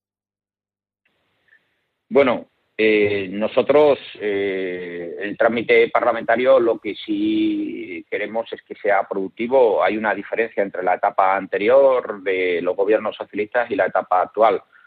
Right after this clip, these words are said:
Vamos a estar abiertos al diálogo con los grupos políticos, vamos a seguir avanzando y se producirán encuentros con los grupos políticos como cada mes hacemos,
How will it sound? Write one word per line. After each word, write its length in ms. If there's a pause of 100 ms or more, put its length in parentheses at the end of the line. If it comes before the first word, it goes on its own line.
(100)
Vamos 180
a 40
estar 160
abiertos 480
al 140
diálogo 420
con 160
los 120
grupos 320
políticos, 580 (360)
vamos 240
a 120
seguir 200
avanzando 540
y 80
se 100
producirán 440
encuentros 480
con 140
los 100
grupos 240
políticos 460
como 180
cada 220
mes 200 (160)
hacemos, 500